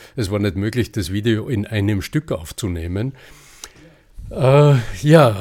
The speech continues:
und ich vor der Kamera hab dann erlebt, äh, wie's wahrscheinlich allen anderen geht. <laughs>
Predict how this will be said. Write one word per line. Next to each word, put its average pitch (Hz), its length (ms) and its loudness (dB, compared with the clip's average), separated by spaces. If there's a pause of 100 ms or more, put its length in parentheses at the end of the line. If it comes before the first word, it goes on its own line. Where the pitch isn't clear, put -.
(200)
und 139 300 -2
ich 151 340 -4
vor 135 200 -4
der 131 120 -2
Kamera 135 640 -4
hab 127 180 -2
dann 117 180 0
erlebt, 107 680 -6
äh, 120 380 -2 (920)
wie's 135 380 -2
wahrscheinlich 120 520 -2
allen 139 260 0
anderen 120 560 2
geht. - 420 -10 (440)
<laughs> 269 60 4